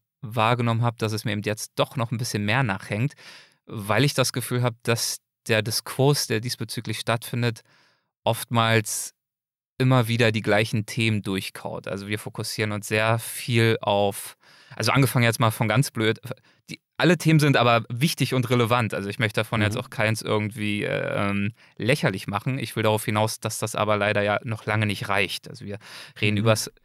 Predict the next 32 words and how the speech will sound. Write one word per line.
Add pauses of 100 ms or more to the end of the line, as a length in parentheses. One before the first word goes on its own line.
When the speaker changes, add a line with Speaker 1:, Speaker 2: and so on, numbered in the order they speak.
(220)
Speaker 1:
Trennen
von
Müll,
wir
reden
über
organisches
Essen,
das
ist
super
wichtig
natürlich. (320)
Wir
reden
sehr
viel
über
Inlandsflüge,
dürfen
die
Speaker 3:
Tempobeschränkung.
Speaker 1:
nun
sein
oder
Speaker 3:
Ja.
Speaker 1:
nicht,
oder
Tempolimit
und
dergleichen.
Speaker 3:
Ja.